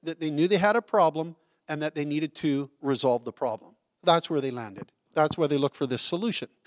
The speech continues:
Um, the twelve decide to gather all of the disciples together, really interesting,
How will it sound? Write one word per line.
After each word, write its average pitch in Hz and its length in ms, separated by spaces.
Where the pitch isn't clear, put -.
Um, 160 460
the 165 120
twelve 214 680
decide 247 380
to 247 80
gather 202 380
all 233 260
of 262 80
the 247 60
disciples 160 540
together, 131 360
really 185 260
interesting, 135 480